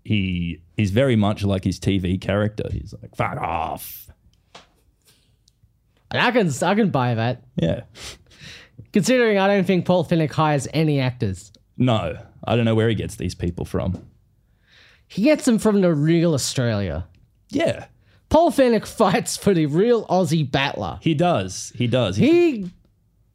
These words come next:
Speaker 2: shines a light on the real Australia.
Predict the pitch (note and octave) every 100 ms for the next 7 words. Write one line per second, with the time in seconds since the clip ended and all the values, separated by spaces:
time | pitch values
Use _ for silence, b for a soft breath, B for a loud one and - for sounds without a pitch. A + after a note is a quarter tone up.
0 | _ - - A#3+ B3 G#3+ G3+ F#3 G3 G3+
1 | F#3 F3 D3+ D3+ F#3+ A#3+ - C4 G3+ -
2 | - - - F#3 F#3+ E3 B2+ A2